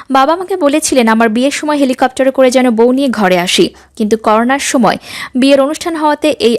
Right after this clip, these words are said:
আয়োজন করা সম্ভব হয়নি, কিন্তু বাবার ওই শখটা থেকে যায়, তাই আমিও সুযোগ খুঁজছিলাম। মনে মনে ঠিক করে রেখেছিলাম বাবার সত্তরতম জন্মদিন হেলিকপ্টারে করে উদযাপন করব। বাবাকে কোনো কিছু না বলে এয়ারপোর্টে নিয়ে যাই। এরপর আমরা সবাই মিলে পদ্মা সেতু দেখতে যাই।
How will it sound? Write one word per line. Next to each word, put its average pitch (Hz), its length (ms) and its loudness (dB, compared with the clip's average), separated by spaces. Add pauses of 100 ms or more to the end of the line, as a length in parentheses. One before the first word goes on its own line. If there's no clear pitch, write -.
আয়োজন 262 480 -2
করা 226 240 0
সম্ভব 226 440 -2
হয়নি, 175 400 0 (340)
কিন্তু 208 220 0
বাবার 196 320 2
ওই 269 80 0
শখটা 233 340 -2
থেকে 190 260 -6
যায়, 175 220 0 (360)
তাই 254 240 2
আমিও 277 340 0
সুযোগ 214 340 -2
খুঁজছিলাম। 185 640 -2 (380)
মনে 277 160 2
মনে 349 180 -4
ঠিক - 220 -8
করে 320 180 0
রেখেছিলাম 294 600 0
বাবার 240 240 2
সত্তরতম 311 680 -4
জন্মদিন 254 440 0
হেলিকপ্টারে 240 600 0
করে 262 220 0
উদযাপন 190 440 0
করব। 175 400 2 (460)
বাবাকে 269 360 0
কোনো 302 220 -2
কিছু 320 260 -6
না 247 180 2
বলে 277 380 -2
এয়ারপোর্টে 254 520 0
নিয়ে 190 220 0
যাই। 180 240 2 (320)
এরপর 208 240 -2
আমরা 208 180 0
সবাই 233 320 -2
মিলে 294 200 -2
পদ্মা 233 300 0
সেতু - 240 -4
দেখতে 175 360 -2
যাই। 165 240 0